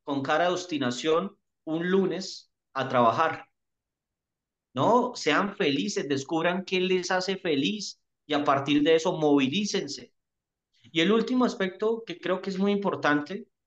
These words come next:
tiene que ver con las cualidades o las hab-, habilidades blandas, ¿sí? Yo siento y pienso que siempre podemos entrenarlas. Y, y la, la,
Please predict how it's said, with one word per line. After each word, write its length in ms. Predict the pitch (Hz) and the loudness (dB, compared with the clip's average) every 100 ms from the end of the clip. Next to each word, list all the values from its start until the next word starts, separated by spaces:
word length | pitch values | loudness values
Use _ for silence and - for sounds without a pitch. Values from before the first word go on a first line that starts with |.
| _ _ _ _ _ _ _ | _ _ _ _ _ _ _
tiene 240 | 165 185 196 | -6 -4 0
que 140 | 175 | 4
ver 240 | 156 151 | 6 4
con 420 | 151 185 185 196 - _ _ _ _ _ _ _ _ _ _ _ _ _ _ _ _ _ - | 4 4 4 -2 -10 _ _ _ _ _ _ _ _ _ _ _ _ _ _ _ _ _ -6
las 540 | 147 151 147 143 143 | 0 2 2 2 -2
cualidades 600 | - 165 143 147 165 180 | 0 2 6 6 4 2
o 60 | 196 | -2
las 160 | 175 151 | -4 -2
hab-, 200 | 135 131 | -4 -2
habilidades 460 | 139 131 135 151 156 | -2 0 -2 -2 -4
blandas, 760 | 160 113 - - - - _ _ | -6 -6 -12 -20 -18 -20 _ _
¿sí? 400 | - - 143 190 _ _ _ _ _ _ _ _ _ _ _ | -18 -12 -12 -12 _ _ _ _ _ _ _ _ _ _ _
Yo 240 | 131 147 147 | 0 2 2
siento 720 | - 196 185 190 - 190 190 | 0 -2 0 0 0 0 0
y 140 | 151 | -2
pienso 420 | 139 151 147 - - | -2 -2 -2 -8 -12
que 120 | 160 | -12
siempre 380 | 143 151 143 147 | -4 0 0 0
podemos 340 | - 143 151 160 | 0 0 0 -2
entrenarlas. 840 | 143 123 113 127 120 - - - | -4 -2 0 0 0 -6 -16 -10
Y, 120 | 123 | -4
y 280 | 127 123 131 | -4 -4 -2
la, 320 | 123 120 117 120 | 0 2 2 0
la, 240 | 127 123 | -2 -4